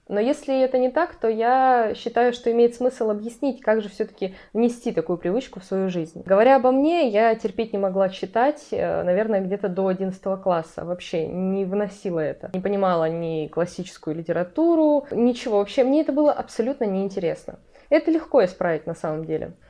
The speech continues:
Первый пункт, который может вам помочь, это найти книгу, которая завлечет вас на целый день.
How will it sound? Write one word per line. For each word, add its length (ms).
Первый 260
пункт, 340
который 440
может 320
вам 160
помочь, 500
это 600
найти 720
книгу, 340
которая 400
завлечет 560
вас 340
на 140
целый 380
день. 420